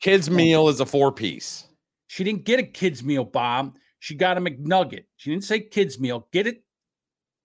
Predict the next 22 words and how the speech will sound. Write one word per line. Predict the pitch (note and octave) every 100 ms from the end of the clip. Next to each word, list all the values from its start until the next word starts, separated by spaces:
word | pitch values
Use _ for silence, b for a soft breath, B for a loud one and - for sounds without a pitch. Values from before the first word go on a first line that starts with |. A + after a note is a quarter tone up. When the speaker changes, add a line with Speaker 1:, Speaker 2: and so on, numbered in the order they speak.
| _
Speaker 2:
What | B3 G4+
are |
you, | - _ - -
didn't | D3 F#4
you | F#4
prepare | A3+ - D#3 E3
for | E3
the | C3+
show | C3 A#2+ A#2
today? | A#2 A2+ A2 A2 - _ _ _ -
I |
mean, | F3+ F3 b b b b b
if | F#3+ G3+
we're | A#3+
gonna | D4 E4
Speaker 1:
Did | B3+
you | D4
Speaker 2:
do | C4
Speaker 1:
watch | C4+
Speaker 2:
this | G3+ -
Speaker 1:
the |
Speaker 2:
show, | F#3